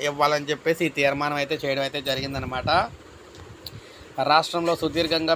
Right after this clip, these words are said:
పెండింగ్లో ఉన్న ఉద్యోగుల సమస్యలు పరిష్కరించాలని చెప్పేసి ఉద్యోగ సంఘాలు అయితే మీటింగ్ పెట్టినాయి. ముఖ్యంగా డిఏలు, పీఆర్సీ తక్షణమే నిర-, విడుదల చేయాలని చెప్పేసి ఉద్యోగ సంఘాలు అయితే జేఏసీ అయితే నిర్ణయించడం జరిగింది. అయితే కీలక తీర్మానాలు అయితే చూద్దాం మనం ముందుగాన.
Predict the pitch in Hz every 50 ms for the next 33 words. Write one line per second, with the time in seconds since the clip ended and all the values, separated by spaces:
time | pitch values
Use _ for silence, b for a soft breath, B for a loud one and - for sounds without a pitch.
0 | - 160 147 143 151 151 151 151 151 151 147 147 143 143 135 135 131 147 147 151
1 | 151 143 - 143 143 147 143 - 156 147 135 143 139 139 - - - 147 147 143
2 | 135 147 143 139 139 139 135 - 165 160 143 139 135 123 143 143 143 147 - 151
3 | 147 143 143 143 143 139 135 - 131 135 139 143 139 131 139 131 - - 139 139
4 | 165 202 226 B B B B B - - 147 - - 160 165 160 165 160 143 143
5 | 143 147 151 156 156 160 151 - - 139 151 151 147 143 - 151 - 147 143 -
6 | - 151 151 151 151 147 143 143 139 143 139 139 143 139 139 147 147 143 - 147
7 | 143 143 139 135 139 131 - 156 156 - 143 135 131 - - 143 143 143 135 143
8 | 147 139 139 143 131 113 110 - B B B B B B B - 139 139 143 139
9 | 165 156 131 127 139 139 139 147 151 139 147 143 139 160 151 143 135 123 139 139
10 | 135 139 139 143 135 135 131 131 135 143 160 160 160 175 165 - 156 143 143 151
11 | 147 151 - 143 139 139 143 147 143 139 143 139 - 151 147 - 143 135 - 143
12 | 135 135 139 135 127 107 127 123 - 127 131 131 135